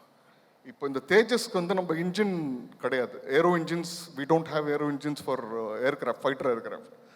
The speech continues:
அதனால என்ன பண்ணோம்னா, அமெரிக்காவுடைய ஜி இ ஏவியேஷன் என்ற கம்பெனி, ஏரோ இன்ஜின் தயாரிக்கிற கம்பெனியில போயிட்டு நம்ம வந்து அந்த தேஜஸ்க்கான இன்ஜினை வாங்குறதுக்காக நம்ம கான்ட்ராக்ட் சைன் பண்ணியிருக்காங்க.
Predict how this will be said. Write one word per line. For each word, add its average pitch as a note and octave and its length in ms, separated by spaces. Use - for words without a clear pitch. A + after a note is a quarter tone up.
அதனால F3 300
என்ன F3+ 200
பண்ணோம்னா, E3+ 320
அமெரிக்காவுடைய E3+ 720
ஜி F3 160
இ D3+ 140
ஏவியேஷன் D3 460
என்ற C3 200
கம்பெனி, C3 440
ஏரோ D#3 240
இன்ஜின் C#3 200
தயாரிக்கிற B2+ 460
கம்பெனியில B2+ 400
போயிட்டு A#2+ 300
நம்ம B2 200
வந்து B2+ 220
அந்த A2+ 300
தேஜஸ்க்கான D#3+ 600
இன்ஜினை C#3+ 440
வாங்குறதுக்காக B2+ 560
நம்ம C3+ 220
கான்ட்ராக்ட் D3+ 380
சைன் D3+ 220
பண்ணியிருக்காங்க. A2+ 440